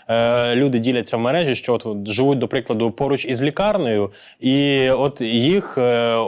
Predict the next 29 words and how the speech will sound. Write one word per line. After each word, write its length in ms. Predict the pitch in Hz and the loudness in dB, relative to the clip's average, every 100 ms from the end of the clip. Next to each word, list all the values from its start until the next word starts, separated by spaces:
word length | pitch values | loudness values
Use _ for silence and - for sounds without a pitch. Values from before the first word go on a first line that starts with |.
| 104 | -2
оминає 640 | 120 156 175 131 104 101 101 | -2 0 0 0 0 0 -2
якось 360 | 101 107 - | -2 -6 -8
ось 120 | 110 | -8
ця 140 | - 113 | -2 0
участь, 480 | 135 208 120 - 127 | 2 0 -2 -6 -4
їм 120 | 127 | -4
світло 320 | - 113 113 | -4 -4 -2
не 80 | 107 | -2
вимикають 540 | 110 107 147 180 - | -2 -2 -2 -2 -2
або 180 | 110 104 | -2 -2
ще 220 | - 170 | -2 -2
біля 200 | 160 139 | 0 0
якоїсь 300 | 135 127 131 | -2 -2 -4
критичної 420 | - 120 127 - 120 | -4 -6 -6 -6 -8
інфраструктури. 600 | 120 - 117 - 120 110 - - - | -8 -8 -10 -2 -2 -2 -4 -20 -6
А 140 | 127 | -6
ті, 200 | - 180 | 0 -2
хто 220 | - 143 | 0 0
от 80 | 123 | 0
живе 280 | 113 127 131 | 0 0 -2
в 60 | |
звичайних, 640 | 110 120 - 131 120 107 - | -2 -4 -4 -4 -2 -4 -4
е, 160 | 107 | -4
спальних 420 | 107 - 123 127 - | -4 -2 -2 -2 -2
районах, 380 | 139 202 214 - | 2 2 2 -2
от 160 | 107 | -6
вони 240 | 113 123 156 | -4 -2 -2
дуже 280 | 117 117 117 | -2 -4 -4
часто, 540 | - 156 - - 113 | -2 -2 -2 -2 -2